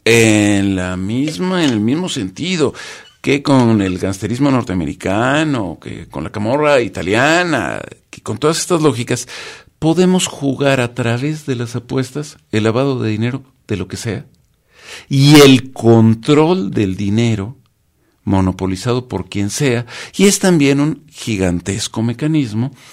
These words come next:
para elusión y evasión fiscal. Entonces uno dice, "Qué bonito". Cuando además de ello, en esta lógica de apuestas, uno dice, "A ver,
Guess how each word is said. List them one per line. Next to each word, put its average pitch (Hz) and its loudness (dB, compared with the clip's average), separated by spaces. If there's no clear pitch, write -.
para 131 0
elusión 131 -2
y 104 -6
evasión 98 -6
fiscal. - -14
Entonces 196 2
uno 175 0
dice, - -4
"Qué 127 -2
bonito". 208 -4
Cuando 139 8
además 143 4
de 180 2
ello, 156 -2
en 104 -2
esta 139 0
lógica 127 -2
de 131 4
apuestas, 131 0
uno 139 4
dice, 127 0
"A 110 2
ver, 95 0